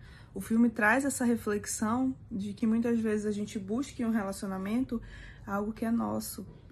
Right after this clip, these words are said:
e isso só atrapalha. Quando eu consigo diferenciar,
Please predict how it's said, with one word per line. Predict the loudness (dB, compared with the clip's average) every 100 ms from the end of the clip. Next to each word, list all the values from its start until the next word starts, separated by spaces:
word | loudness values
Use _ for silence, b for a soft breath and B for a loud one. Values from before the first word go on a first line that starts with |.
| -6
e | -4
isso | -4 -6
só | -6 -6
atrapalha. | -4 -6 -6 -6 -6 -6 0
Quando | 2 4
eu |
consigo | 2 0 0
diferenciar, | -2 -4 -4 -2 -2 -2 -4 -4